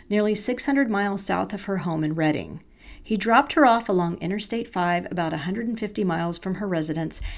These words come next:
after she said that she wanted to return home. The prosecutors for the case said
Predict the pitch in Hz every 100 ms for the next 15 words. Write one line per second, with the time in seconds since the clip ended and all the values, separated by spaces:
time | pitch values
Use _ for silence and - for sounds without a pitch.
0 | - - 220 277 262 277 262 185 175 170
1 | - 196 - 202 170 151 143 - 156 151
2 | - 123 123 - 147 80 - - - -
3 | - - - - - 220 - 330 - -
4 | 208 175 160 - 175 - 170 151 - 147
5 | 143